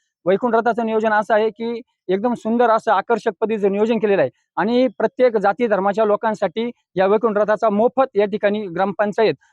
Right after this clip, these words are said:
अ, नियोजन देणार आहे. त्याच्यामुळे कुठल्याही पद्धतीचं, अ, शुल्क त्याला, अ, आपण आकारलं जाणार नाहीये.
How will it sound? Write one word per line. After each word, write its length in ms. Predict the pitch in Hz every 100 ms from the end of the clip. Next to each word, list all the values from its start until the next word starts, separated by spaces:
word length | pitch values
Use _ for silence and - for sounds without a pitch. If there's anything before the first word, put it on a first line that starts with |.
| _
अ, 100 | 156
नियोजन 360 | 175 226 226 226
देणार 220 | 220 202
आहे. 160 | 170 123
त्याच्यामुळे 680 | _ _ - 185 233 240
कुठल्याही 320 | 240 214 233
पद्धतीचं, 440 | 214 226 220 233 240
अ, 600 | 208 175 175 170 156 156
शुल्क 300 | 151 262 262
त्याला, 240 | 233 233 240
अ, 200 | 233 175
आपण 280 | 165 202 196
आकारलं 340 | 208 226 214
जाणार 260 | 226 220 170
नाहीये. 200 | 175